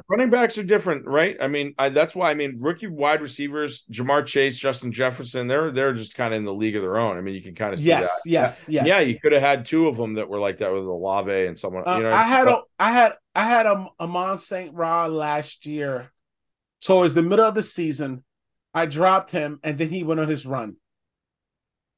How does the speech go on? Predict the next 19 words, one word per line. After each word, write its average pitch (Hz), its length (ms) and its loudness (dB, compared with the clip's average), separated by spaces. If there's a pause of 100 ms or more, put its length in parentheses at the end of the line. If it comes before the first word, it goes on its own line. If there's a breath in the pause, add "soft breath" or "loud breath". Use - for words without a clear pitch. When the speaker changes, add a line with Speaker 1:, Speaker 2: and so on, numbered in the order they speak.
(680)
Speaker 1:
Yeah. 170 280 4
Speaker 2:
Um, 175 120 -2
I 180 80 0
think, 254 320 0 (200)
Speaker 1:
I 165 80 2
Speaker 2:
so 170 60 6
Speaker 1:
know. 226 60 8
Speaker 2:
I 214 60 4
think 285 220 0
it, 226 220 -4 (1080)
it's 233 200 4
a 269 80 2
weird 269 340 -2
thing. 202 340 -6
You 175 180 -12
have 233 300 -2
to 226 100 0
know 190 260 -2
when 180 600 -6